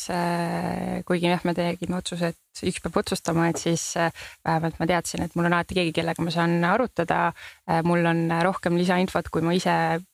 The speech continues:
jõuan hankida või analüüsida, et ma tean, et mul on nii-öelda üks aju kogu aeg seal kõrval veel juures ja, ja, ja tegelikult nii oli palju parem neid otsuseid vastu võtta.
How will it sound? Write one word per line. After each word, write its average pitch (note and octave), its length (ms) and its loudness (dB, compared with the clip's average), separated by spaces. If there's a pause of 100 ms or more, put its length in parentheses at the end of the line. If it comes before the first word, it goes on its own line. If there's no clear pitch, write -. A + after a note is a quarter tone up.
(180)
jõuan E3 440 0
hankida F3+ 440 0
või E3+ 80 4
analüüsida, E3 600 0
et - 100 -14
ma E3+ 80 -2
tean, E3 220 2
et D#3+ 120 -4
mul F3 140 -4
on E3+ 80 0
nii-öelda E3 240 2
üks - 160 -4
aju E3+ 240 2
kogu F3 160 2
aeg E3 200 -4
seal E3 200 0
kõrval F3+ 320 0
veel F#3 240 2
juures E3+ 320 0
ja, - 260 2 (460)
ja, E3 240 0 (480)
ja F3 120 0
tegelikult E3+ 440 0
nii E3 160 4
oli E3 140 0
palju E3 440 0 (100)
parem E3+ 280 0
neid E3 120 0
otsuseid E3+ 360 -2
vastu E3+ 240 -4
võtta. E3 220 -4